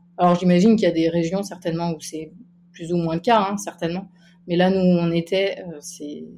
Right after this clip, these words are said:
c'était vraiment top. Pour ça, c'était génial. Les écoles, euh, quand on est arrivé en France, là, du coup, on est, on est rentré en, en début d'année.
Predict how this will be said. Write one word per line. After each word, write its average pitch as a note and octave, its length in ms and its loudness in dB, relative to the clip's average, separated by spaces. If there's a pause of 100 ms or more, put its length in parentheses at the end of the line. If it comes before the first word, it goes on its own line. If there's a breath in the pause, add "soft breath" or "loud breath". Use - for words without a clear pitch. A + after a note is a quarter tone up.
(400)
c'était E3+ 300 -12
vraiment E3+ 320 0
top. E3+ 160 -10 (680)
Pour - 100 -20
ça, G#3 140 -2
c'était E3+ 280 -6
génial. D#3+ 300 -6 (440 soft breath)
Les F3+ 180 4
écoles, G#3 380 6
euh, E3 260 2 (1200)
quand F3+ 180 2
on F#3+ 80 4
est F#3+ 60 4
arrivé G#3+ 400 8
en G3 100 4
France, A3+ 320 0
là, G3+ 140 6
du F#3+ 140 -4
coup, A#3 140 -2
on A#3 100 6
est, F3 140 4 (100)
on F3+ 100 2
est F#3 60 6
rentré F#3 400 4
en, F#3 60 4
en E3+ 360 0
début F#3 240 2
d'année. F#3 400 4